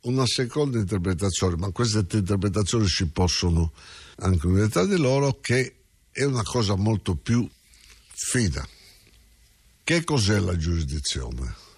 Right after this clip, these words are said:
Io mi ricordo come fin dagli albori bisognerebbe andare a vedersi le carte della, dei primi congressi di magistratura democratica.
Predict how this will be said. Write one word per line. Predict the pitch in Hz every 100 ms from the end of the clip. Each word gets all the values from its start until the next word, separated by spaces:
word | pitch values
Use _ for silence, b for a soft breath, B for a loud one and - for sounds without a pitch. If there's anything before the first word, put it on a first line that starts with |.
| B B B B B B B B B B -
Io | 135 123
mi | 107 131
ricordo | 160 165 139 151 170 180 156
come | - 113 127 127 113 101 90 - - b b b b b b
fin | b - - 113
dagli | 87 95
albori | 123 139 135 139 135
bisognerebbe | 98 87 82 101 98 92
andare | 85 104 98
a |
vedersi | 80 85 101 95 - 80
le | 87 -
carte | - 87 78 71 - - 73 - - _ B B B B B B B -
della, | - 82 92 90 87 82 80 78 73 73 71 B B B B B B B _ _ -
dei | 98 95
primi | - 120 107
congressi | - 95 92 104 101 - 87
di |
magistratura | 87 87 78 98 95 117
democratica. | 120 160 180 117 110 101 123 - 117 -